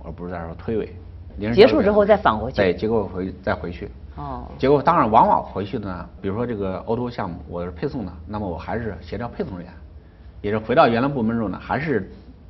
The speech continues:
Speaker 1: 为这O to O项目负责，只是他日常的工作地点在他本部门了。那因为那比较成熟了，项目运作比较成熟了，你只要调动你配送的资源就可以了，
Speaker 2: 嗯。
Speaker 1: 而并不需要说整个七八个部门在一块儿去建系统、建流程，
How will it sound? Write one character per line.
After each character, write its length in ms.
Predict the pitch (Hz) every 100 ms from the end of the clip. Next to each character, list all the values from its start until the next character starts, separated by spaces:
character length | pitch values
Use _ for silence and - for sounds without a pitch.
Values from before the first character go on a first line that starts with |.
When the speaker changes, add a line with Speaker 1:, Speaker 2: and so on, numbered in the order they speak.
| -
Speaker 1:
为 140 | 110
这 80 | 92
O 120 | 113
to 200 | 127 120
O 40 | 135
项 160 | 127
目 80 | 92
负 160 | 92 -
责， 180 | 85 87 - - -
只 160 | - 104
是 80 | 101
他 140 | 113
日 120 | 151
常 140 | 113 95
的 60 |
工 140 | 107 135
作 100 | 113
地 120 | 120
点 180 | 95 -
在 100 | 90
他 140 | 101
本 200 | 104 82
部 80 | 107
门 140 | 101 82
了。 120 | 85
那 140 | - 131
因 80 | 143
为 80 |
那 160 | 151 120 110 -
比 60 | 101
较 100 | 98
成 220 | 95 107
熟 160 | - 85
了， 80 | -
项 160 | - 107
目 60 |
运 140 | 113 101
作 80 |
比 80 | 95
较 100 | 95
成 180 | - 90
熟 140 | -
了， 80 | - - - - -
你 100 | 123
只 140 | 117
要 360 | 107 101 - - -
调 160 | 165 123
动 160 | 101 90
你 100 | 90
配 200 | - 127
送 120 | 98
的 80 | 101
资 120 | 117
源 120 | 95
就 60 | 117
可 140 | -
以 40 |
了， 60 | - - - - - - - - - - - - - -
Speaker 2:
嗯。 80 | 95
Speaker 1:
而 60 |
并 200 | 147 135
不 60 | 104
需 60 |
要 180 | 110 101
说 120 | 107
整 180 | 101 82
个 300 | 101 95 87 87 - - - -
七 120 | 107
八 120 | 113
个 80 | 107
部 160 | 95 87
门 140 | 92
在 100 | -
一 40 |
块 140 | 87 87
儿 120 | 87
去 360 | 87 82 80 - - -
建 180 | 120
系 140 | 101 98
统、 140 | 95
建 160 | 92 90
流 120 | 101
程， 120 | -